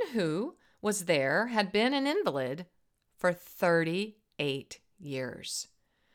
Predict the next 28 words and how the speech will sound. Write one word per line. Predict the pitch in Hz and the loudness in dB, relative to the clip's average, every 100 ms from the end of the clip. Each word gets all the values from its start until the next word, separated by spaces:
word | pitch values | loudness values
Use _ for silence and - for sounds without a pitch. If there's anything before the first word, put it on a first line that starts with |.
| _ _ | _ _
When | 170 | -4
Jesus | 170 196 202 208 | 0 0 0 2
saw | 202 185 | 4 4
him | 185 | 2
lying | 165 160 170 311 202 147 | -2 2 4 4 2 -2
there | 135 127 180 | -4 -4 -4
and | 170 170 | -4 0
learned | 180 277 320 | 2 2 2
that | 165 156 | 0 0
he'd | 147 | -2
been | 214 320 | 0 0
in | 220 | 0
this | 147 - | -2 -4
condition | 143 143 135 139 - | -4 -4 -4 -6 -4
for | 151 - | -2 -2
a | 143 139 | -4 -4
long | 139 139 143 208 339 311 165 139 139 | -6 -8 0 4 6 6 4 0 -8
time, | - 240 330 254 135 135 - _ _ _ _ _ _ | -8 -6 -4 -4 -4 -10 -20 _ _ _ _ _ _
he | - 370 480 - | -4 -2 -2 -2
asked | 254 302 - - - - 147 | -4 -2 -2 -4 -4 -10 -8
the | 156 | -6
man, | 147 143 135 - - _ _ _ _ _ _ _ _ _ _ _ _ _ _ | -6 -8 -12 -18 -20 _ _ _ _ _ _ _ _ _ _ _ _ _ _
"Do | 285 | -2
you | 508 719 - | -2 -4 -2
want | 170 175 - - | 0 0 -2 -8
to | 214 | -8
get | 175 - 170 | -6 -8 -10
well? | 147 143 196 330 | -8 -4 -4 -6